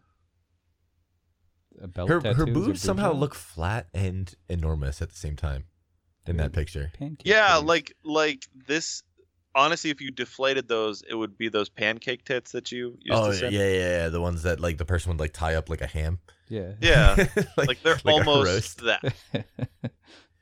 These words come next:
Speaker 1: Why is there, like, a clock in her belt?
Speaker 2: There's a clock in her belt?
Speaker 1: Yeah.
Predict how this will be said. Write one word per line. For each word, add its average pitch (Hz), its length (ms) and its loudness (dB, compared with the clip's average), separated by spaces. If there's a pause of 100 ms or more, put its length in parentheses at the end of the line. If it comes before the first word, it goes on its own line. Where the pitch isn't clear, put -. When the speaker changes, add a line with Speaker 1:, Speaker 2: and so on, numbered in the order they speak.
(960)
Speaker 1:
Why 113 160 -4
is 160 120 -6
there, 165 160 -2
like, 120 240 -2
a 87 80 -2
clock - 600 -4 (100)
in 90 220 -10
her 85 160 -6
belt? 85 440 -12 (840)
Speaker 2:
There's 87 180 -6
a - 40 -8
clock - 280 -8
in 123 60 -4
her 127 60 -2
belt? 143 260 -8 (300)
Speaker 1:
Yeah. 104 220 -10